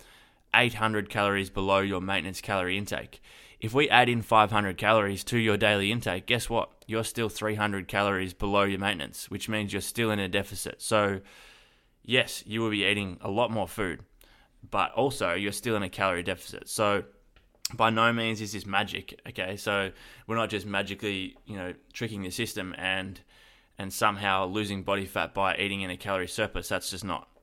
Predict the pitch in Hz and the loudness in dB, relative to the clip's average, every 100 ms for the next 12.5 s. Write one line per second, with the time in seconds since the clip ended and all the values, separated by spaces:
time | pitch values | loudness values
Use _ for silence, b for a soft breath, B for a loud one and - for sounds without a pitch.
0 | - 101 101 90 87 90 101 110 82 - | -14 -8 -4 -4 -4 -4 -2 -2 -4 -10
1 | B B B - 101 101 92 120 123 107 | B B B -6 -2 -2 -2 0 0 -2
2 | 82 95 107 101 98 90 - 117 127 113 | -6 -6 -4 -4 -4 -6 0 2 4 2
3 | 98 92 90 104 90 - - B B - | -2 -2 -2 0 0 -2 -18 B B -14
4 | - 98 95 101 101 101 101 92 110 113 | -8 -4 -4 -2 -2 0 -2 0 0 0
5 | 110 107 82 101 95 95 - 95 - 85 | 0 -2 -4 -4 -6 -8 -4 -4 -4 -4
6 | 87 85 - _ 82 - 113 117 113 92 | -2 -4 -8 _ -16 -8 -2 0 0 0
7 | - 90 85 80 107 107 101 110 110 107 | -2 -6 -6 -4 -4 -4 -4 -2 -2 -2
8 | 104 101 98 B B B - 98 98 92 | -2 -2 -2 B B B -6 -2 -2 -2
9 | 90 98 95 - 123 113 104 101 - - | -4 -6 -6 -2 0 2 2 2 -2 -2
10 | 107 104 - 98 85 - 107 104 90 98 | -2 -2 -2 0 0 -2 -2 -2 -2 0
11 | 104 107 95 87 98 92 101 92 90 92 | 0 -2 -8 -6 -6 -6 -2 0 -2 -4
12 | 92 92 92 87 80 | -2 -2 -2 -4 -4